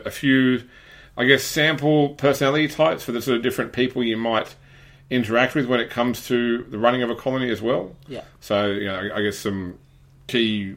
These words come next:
Speaker 1: stat blocks as such, and just some examples
Speaker 2: And
Speaker 1: there.
Speaker 2: an idea of how to run a governor, how to run a, a chief police type person, or
Speaker 1: That's right,
Speaker 2: you
Speaker 1: yeah.
Speaker 2: know, Adeptus Arbites and judges and naval personnel who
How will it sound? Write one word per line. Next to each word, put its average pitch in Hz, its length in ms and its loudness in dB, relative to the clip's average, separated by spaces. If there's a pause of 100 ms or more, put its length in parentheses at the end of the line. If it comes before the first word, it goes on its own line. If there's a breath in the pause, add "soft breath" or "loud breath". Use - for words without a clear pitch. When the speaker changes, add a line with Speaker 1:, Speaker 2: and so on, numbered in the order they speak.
Speaker 1:
stat - 260 -4
blocks 120 300 -2
as 107 80 -10
such, 127 320 -4
and 95 100 -8
just 95 180 -6
some 95 180 -12
examples 101 400 -4
Speaker 2:
And 220 120 2
Speaker 1:
there. 196 60 2
Speaker 2:
an 185 60 2
idea 143 340 4
of 123 60 -4
how 135 260 0
to 131 120 -10
run 120 220 -4
a 110 60 -12
governor, 113 500 -8
how 117 240 -10
to 113 160 -10
run 110 380 -8
a, 107 220 -12
a 113 160 -10 (260)
chief - 400 -12
police 107 340 -12
type - 240 -14
person, 104 560 -12
or 80 240 -14
Speaker 1:
That's 101 220 -8
right, 87 240 -4
Speaker 2:
you 87 60 -8
Speaker 1:
yeah. 82 80 -6
Speaker 2:
know, 73 200 -12 (580 soft breath)
Adeptus 110 360 -10
Arbites 95 800 -12
and 82 160 -20
judges 95 680 -12
and 87 300 -18 (300)
naval 110 400 -10
personnel 107 580 -12
who 104 260 -14